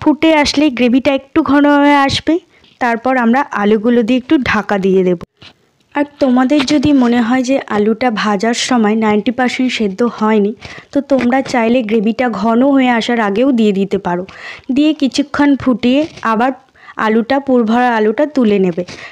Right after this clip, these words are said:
নিয়ে আরেকটু ঘন হয়ে আসলে গ্রেভিটা তারপর আবার দিয়ে দেবে। তো আমার এখানে স্টাফ আলুর দমটা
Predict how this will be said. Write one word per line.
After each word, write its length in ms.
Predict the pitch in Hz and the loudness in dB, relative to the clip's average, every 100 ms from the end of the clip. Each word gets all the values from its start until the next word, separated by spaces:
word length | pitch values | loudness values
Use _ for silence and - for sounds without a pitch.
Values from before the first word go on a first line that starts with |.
| - | -2
নিয়ে 240 | 277 320 311 226 | 2 2 0 -2
আরেকটু 400 | 247 285 - 285 | -2 -2 -2 0
ঘন 240 | 247 254 | 0 2
হয়ে 220 | 262 269 | 2 2
আসলে 320 | 262 - 277 | 0 0 0
গ্রেভিটা 400 | 226 233 233 294 | 0 0 0 0
তারপর 460 | 294 233 208 196 254 | -2 -2 -4 -2 -2
আবার 300 | 214 220 220 | 0 0 0
দিয়ে 220 | 190 185 | 0 0
দেবে। 260 | 175 170 185 - - - _ _ _ _ _ - | 0 -4 -8 -12 -20 -20 _ _ _ _ _ -2
তো 160 | 311 - | -2 -2
আমার 320 | 254 240 262 285 | -2 0 2 0
এখানে 440 | 277 277 285 311 - _ | 0 0 0 -2 -8 _
স্টাফ 440 | - - 247 254 277 | -8 -2 -2 0 0
আলুর 280 | 262 262 | 2 0
দমটা 400 | 233 269 262 277 | 0 0 2 0